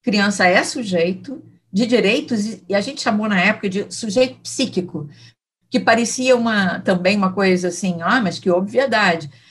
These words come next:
Mas no, no campo dos debates políticos não era óbvio, porque parecia que criança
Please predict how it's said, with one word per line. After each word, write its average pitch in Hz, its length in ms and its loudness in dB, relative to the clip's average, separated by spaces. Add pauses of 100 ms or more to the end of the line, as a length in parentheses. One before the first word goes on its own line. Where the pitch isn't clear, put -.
(120)
Mas 202 180 2
no, 208 280 2
no 196 140 2
campo 277 300 0
dos 202 220 -2
debates 190 540 2
políticos 196 580 -6
não 170 160 -4
era 233 300 0
óbvio, 175 640 -2 (260)
porque 202 200 -6
parecia 202 420 0
que 233 140 -4
criança 240 480 0